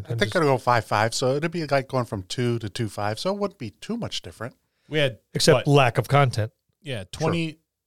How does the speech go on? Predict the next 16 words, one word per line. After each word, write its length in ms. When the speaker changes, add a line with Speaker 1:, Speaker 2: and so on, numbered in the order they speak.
Speaker 3:
twenty 240
glorious 680
years 460
of, 340
of 220
two 200
and 120
two 120
point 320
five. 420
Speaker 2:
I 140
still 260
have 160
my 140
Speaker 3:
So 80
Speaker 2:
altar 440